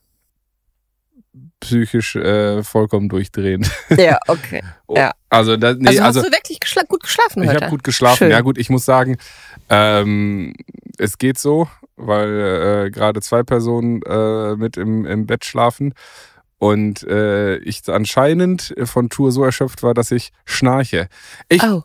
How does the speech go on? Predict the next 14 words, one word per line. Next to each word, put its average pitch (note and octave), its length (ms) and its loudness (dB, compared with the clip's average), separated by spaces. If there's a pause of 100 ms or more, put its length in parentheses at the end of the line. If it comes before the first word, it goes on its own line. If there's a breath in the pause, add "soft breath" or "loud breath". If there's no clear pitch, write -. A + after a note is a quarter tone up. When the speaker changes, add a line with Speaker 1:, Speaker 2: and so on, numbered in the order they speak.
Speaker 1:
glaube, A#2 400 4
das C3+ 180 2
ist C3+ 120 -6
ein B2+ 180 2
Gerücht. B2+ 520 0 (800 soft breath)
Weil A2+ 180 4
ich B2+ 180 -6
höre E3 120 4
mich C3 100 -2
ja A2 100 0
selber F#2 240 -2
nicht F#2 140 -6
schnarchen. G2 400 -10 (320)
Aber D3 400 4